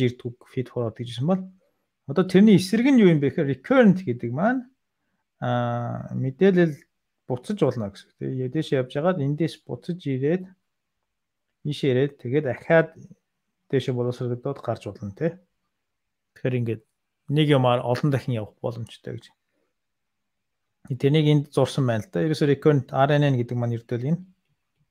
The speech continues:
Аа, тэ, эхлээд нэг шугамын хургалт байлаа. Аа, тэгээд гарч ирсэн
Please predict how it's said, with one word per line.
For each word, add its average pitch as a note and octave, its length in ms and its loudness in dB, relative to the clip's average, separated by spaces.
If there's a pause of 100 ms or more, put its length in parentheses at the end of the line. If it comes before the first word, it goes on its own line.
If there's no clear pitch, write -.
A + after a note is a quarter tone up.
(920)
Аа, A2+ 1120 -4 (240)
тэ, D#3 320 -4
эхлээд D3 320 2
нэг C3+ 100 0 (220)
шугамын C3+ 400 0
хургалт B2+ 320 0
байлаа. B2+ 560 2 (720)
Аа, A#2+ 560 2
тэгээд C3 240 -4
гарч - 320 -4
ирсэн C#3 560 0